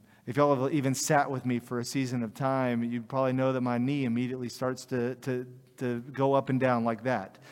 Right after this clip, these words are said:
I am a restless person at times. What does it look like to rest in our Lord? Well, I, I want to give us at least a couple of practical thoughts.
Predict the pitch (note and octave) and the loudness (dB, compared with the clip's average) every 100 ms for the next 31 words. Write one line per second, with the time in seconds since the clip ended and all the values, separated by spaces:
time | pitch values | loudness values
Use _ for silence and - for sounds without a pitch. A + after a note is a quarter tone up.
0 | - - - C3 C#3 C#3 C3+ C3 C3 C#3 | -20 -20 -4 0 2 2 2 2 2 2
1 | - C3 - - C#3+ - G2+ F#2+ F#2 F#2 | 0 -6 -6 -6 -6 -4 -4 -6 -10 -12
2 | E2+ F2 G2 A2 - _ _ _ _ _ | -12 -14 -18 -20 -20 _ _ _ _ _
3 | _ _ _ _ _ _ _ C3+ D3+ C#3+ | _ _ _ _ _ _ _ 0 0 0
4 | C#3 C3+ C#3 A#2+ - A2 A#2 B2+ - - | -2 -2 -2 -4 -6 -4 -4 -4 -8 -16
5 | - _ A#2+ A#2 A2+ C#3+ A2+ F2+ F2 - | -20 _ -4 -2 -2 -2 -4 -6 -12 -12
6 | - C#3+ C#3 C#3+ C3+ C3 C#3 C#3 C#3+ D#3+ | 2 4 6 2 -2 -4 0 2 2 0
7 | C#3+ D#3+ D3 C3+ C3+ C#3+ C#3+ C#3+ - C#3+ | 0 2 2 2 0 -2 -2 -2 -6 -6
8 | C#3 C3 B2 B2 A2+ - - A2 G2 F2+ | -2 -2 -2 -2 -2 -4 -10 -8 -6 -10
9 | - - - | -10 -12 -12